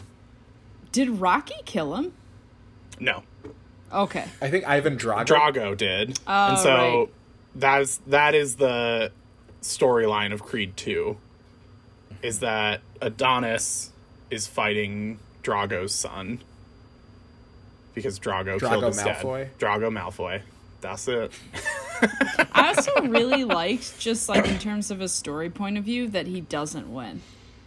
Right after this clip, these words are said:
Speaker 1: the
Speaker 2: Yeah.
Speaker 1: last
Speaker 3: Mm-hmm.
Speaker 1: fight. I thought
Speaker 3: Which
Speaker 1: that
Speaker 3: I think
Speaker 1: was
Speaker 3: is what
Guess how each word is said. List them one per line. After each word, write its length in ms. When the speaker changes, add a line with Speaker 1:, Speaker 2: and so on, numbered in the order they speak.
Speaker 1:
the 80
Speaker 2:
Yeah. 140
Speaker 1:
last 180
Speaker 3:
Mm-hmm. 100
Speaker 1:
fight. 220
I 100
thought 220
Speaker 3:
Which 140
Speaker 1:
that 120
Speaker 3:
I 40
think 160
Speaker 1:
was 80
Speaker 3:
is 60
what 200